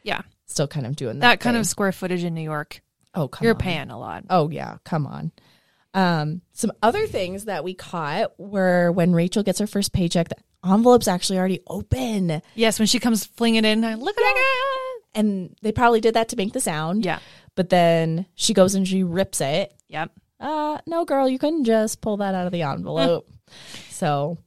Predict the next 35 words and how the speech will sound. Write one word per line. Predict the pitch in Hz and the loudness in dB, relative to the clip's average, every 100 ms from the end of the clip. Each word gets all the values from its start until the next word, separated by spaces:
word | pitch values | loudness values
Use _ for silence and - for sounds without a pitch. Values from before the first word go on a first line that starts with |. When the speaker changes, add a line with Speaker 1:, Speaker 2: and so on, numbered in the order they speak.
| _ _ _ | _ _ _
Speaker 1:
Somebody | 196 196 214 | -6 -4 -2
Speaker 2:
that | |
Speaker 1:
wasn't | 180 - 165 | -4 -8 -10
paying | 170 165 | -8 -10
attention. | 175 190 202 160 156 | -8 -8 -8 -10 -12
Speaker 2:
No, | 170 151 | -8 -2
they | 151 | 0
were | 147 143 | 0 0
not. | 139 190 170 - - - - - - | 0 0 -2 -6 -18 -20 -20 -8 0
And | 180 | 4
then | 180 170 165 165 - | 4 4 2 0 0
our | 170 | -2
pizza | - 170 202 | 0 0 0
guy, | 190 160 156 180 226 _ _ | 2 2 4 0 -2 _ _
Sean | - 139 147 | -6 -2 0
Whalen, | 151 143 156 202 - _ _ - - - - | 0 0 0 -2 -4 _ _ -20 -20 -12 -4
uh, | 185 165 151 143 - _ _ _ - | 0 0 0 -2 -6 _ _ _ -2
is | 185 180 175 170 160 - | 4 6 8 6 4 4
in | 233 | 6
the | 262 | 6
shot | 254 196 165 160 - | 4 4 4 2 2
after | 170 - 170 | 0 0 2
Monica | 165 160 180 160 | 2 2 2 2
grabs | - 156 190 | 2 0 0
a | 160 | -2
pizza | 196 180 180 | -2 0 0
box | 160 151 151 - - | 2 2 0 -2 0
to | - | 2
hand | 170 175 151 | 4 4 2
to | |
Phoebe | 165 240 233 170 | -2 -2 -2 0
and | 160 160 | 0 0
shouts | - 160 156 | 0 0 0
that | 175 160 | -2 0
they | 156 156 | 0 0